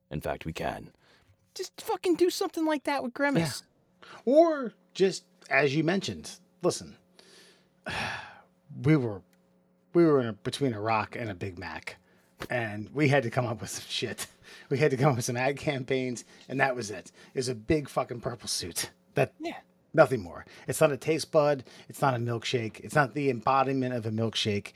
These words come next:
Speaker 2: It's not your herpy that's sticking below your fucking rear end or, <clears throat> uh,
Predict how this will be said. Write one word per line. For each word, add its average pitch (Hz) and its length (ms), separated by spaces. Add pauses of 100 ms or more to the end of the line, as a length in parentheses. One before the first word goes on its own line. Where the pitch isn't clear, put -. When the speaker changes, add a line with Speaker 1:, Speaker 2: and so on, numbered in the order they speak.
(340)
Speaker 2:
It's - 240
not 117 360 (680)
your 110 320
herpy 165 580 (300)
that's - 240
sticking 131 480
below 131 240
your 117 140
fucking 120 280
rear 123 220
end 117 360 (440)
or, 120 440 (320)
<clears throat> - 300
uh, 101 360